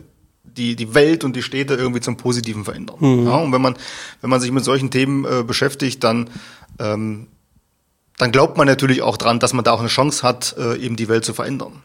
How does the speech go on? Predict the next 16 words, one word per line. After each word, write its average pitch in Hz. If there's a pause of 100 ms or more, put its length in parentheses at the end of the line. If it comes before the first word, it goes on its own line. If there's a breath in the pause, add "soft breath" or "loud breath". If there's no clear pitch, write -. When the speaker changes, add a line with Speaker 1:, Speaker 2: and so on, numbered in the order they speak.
(100)
Speaker 1:
Ja? 131
Ob -
das 139
jetzt 127
eine, 117
eine 110
Million- 120
oder 123
eine 113
Mi-, 123
ein 113 (140)
Milliardenthema 143
ist -
am 143
Ende, 147 (540 loud breath)
ähm, 120